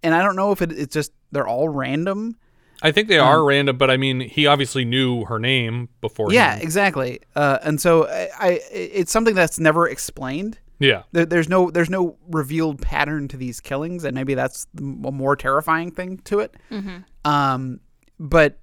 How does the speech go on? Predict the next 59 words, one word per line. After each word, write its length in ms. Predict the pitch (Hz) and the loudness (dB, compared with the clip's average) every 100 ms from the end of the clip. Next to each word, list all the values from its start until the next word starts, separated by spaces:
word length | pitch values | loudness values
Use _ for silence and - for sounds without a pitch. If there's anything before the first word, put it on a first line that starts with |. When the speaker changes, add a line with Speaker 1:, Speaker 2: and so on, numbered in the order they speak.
| - - | -20 -20
Speaker 1:
the, 260 | - 147 156 | -14 0 0
the 180 | 147 156 | 2 2
amount 180 | 160 165 | 2 2
of 180 | 135 | -2
research 460 | 127 165 - 147 - | -6 -6 -4 -6 -6
that 100 | 139 | -8
he 120 | 127 | -6
had 100 | 127 | -8
to 80 | 120 | -8
do 340 | 120 127 127 | -6 -4 -4
on 140 | 135 131 | -6 -6
all 180 | 131 127 | -4 -4
of 120 | 117 | -6
these 160 | 127 | -10
people, 520 | - 143 135 127 123 - _ _ _ _ _ _ | -8 -12 -6 -6 -6 -10 _ _ _ _ _ _
uh, 400 | 139 131 123 117 - | -6 -4 -4 -8 -2
Speaker 2:
I 100 | 185 | 0
wonder 220 | 226 208 | 4 4
if 120 | 175 | 4
it 100 | 160 127 | 4 4
was 240 | 127 127 | 2 2
research 440 | 131 135 151 143 | -2 -2 -4 -2
or 80 | 117 | -2
if 100 | 107 | -2
he 140 | 120 120 | -2 -4
was 120 | 104 | -4
just, 440 | 123 113 - - _ _ _ _ _ _ | -2 -2 -4 -18 _ _ _ _ _ _
these 300 | 131 127 117 | -4 -4 -2
are 60 | 117 | -4
just 260 | 117 - | -4 -4
women 260 | 113 113 110 | -4 -4 -4
who 120 | 117 | -4
were 240 | 110 104 107 | -2 -2 -4
in 180 | 110 | -6
his 220 | 110 107 98 | -8 -8 -6
life 420 | 101 110 - _ _ _ _ _ | -6 -8 -12 _ _ _ _ _
that 120 | - 107 | -8 -4
he 80 | 117 | -2
made 180 | 110 | -2
a 40 | 101 | -2
list 300 | 107 107 - | -2 -4 -6
of 400 | 90 95 - - _ _ | -10 -12 -16 -20 _ _
Speaker 1:
Mm. 260 | 156 143 131 | -4 -2 -2
Speaker 2:
that 140 | 117 | -4
he 180 | 110 110 | -4 -6
met 380 | 104 110 104 - _ - | -8 -8 -10 -12 _ -14
in 140 | 120 113 | -12 -8
different 280 | 113 113 | -8 -10
places 380 | 101 117 104 107 | -8 -8 -6 -10
over 160 | 104 101 | -10 -10
the 40 | |
course 280 | 98 107 - | -12 -12 -12
of 60 | 101 | -14
his 100 | 98 | -12
life, 240 | 101 95 | -12 -10
and 100 | 95 | -12
he 60 | 95 | -12
decided 400 | 92 - 95 92 | -12 -12 -14 -14
that 160 | 95 | -16